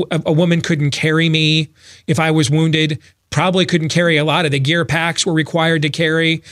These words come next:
et cetera" I mean, he goes on and makes every r-, practical reason why this will not work. Okay, I, I'm forty-five years old. I, I had to lose over a hundred pounds to weigh two sixty.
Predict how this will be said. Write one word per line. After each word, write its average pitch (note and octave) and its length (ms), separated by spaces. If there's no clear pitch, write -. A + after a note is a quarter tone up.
et D#3 80
cetera" G3 300
I - 40
mean, A#3 120
he A#3 100
goes D#4 260
on E4 180
and C4+ 100
makes A3+ 400
every C4+ 520
r-, G#3+ 240
practical B3+ 680
reason G#3 440
why G#3 320
this A3+ 320
will A#3 220
not G3+ 500
work. F3+ 300
Okay, G3+ 180
I, A3+ 200
I'm D4 180
forty-five C4 640
years F#3 220
old. F#2+ 180
I, E3 220
I G#3+ 140
had D#4 160
to A3+ 80
lose A3 340
over F#3+ 220
a F#3 40
hundred F3 220
pounds E3+ 340
to F3+ 80
weigh E3+ 220
two E3+ 180
sixty. - 460